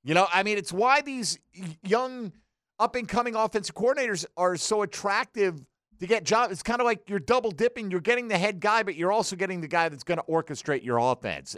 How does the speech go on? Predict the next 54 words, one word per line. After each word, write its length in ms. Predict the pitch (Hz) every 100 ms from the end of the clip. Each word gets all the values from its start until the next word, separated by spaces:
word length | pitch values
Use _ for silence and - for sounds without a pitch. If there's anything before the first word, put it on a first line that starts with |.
| -
And 360 | 120 120 113 - _ _ _ _ _ _ _ -
I 180 | 165 247
think 260 | 233 165 _ _ _ -
ultimately, 540 | 185 170 175 147 151
whether 300 | 131 143 143
it 120 | 127 -
starts 400 | - 170 165 156
out 180 | 170
this 220 | 185 180 170
way 100 | 165
or 80 | 151
not, 200 | 156 135
I 40 |
think 160 | 135 -
Doug 200 | 123 -
Peterson 400 | 123 104 113 101
is 100 | 82
going 300 | 117 113 107
to, 120 | 120
unless 300 | 127 151 -
things 240 | 147 123
go 180 | 135 113
swimmingly 920 | - - - 127 147 214 165 113 101
well 400 | 87 101 64 50 _ _ _
right 240 | 117 147 151
out 120 | 139
of 60 | 113
the 60 |
gates, 320 | 98 127 104
I 100 | 104
think 160 | 123 120
Doug 220 | 123 113
Peterson 340 | 123 117 127 110
will 160 | 135
take 240 | 131 104 104
back 220 | 87 -
the 80 | -
play 200 | 104 92
calling 300 | 101 95 90
full-time, 400 | 107 104 110 104
whether 200 | 110 117
that's 280 | 117 117 -
to 60 | 104
start 320 | - 151 -
the 80 | 127
year 180 | 135 139
or 220 | 131 123
at 100 | -
some 200 | 147 135
point 260 | 131 135
during 260 | 113 131 120
the 60 | 110
season, 400 | 180 208 160 135
because 280 | 135 139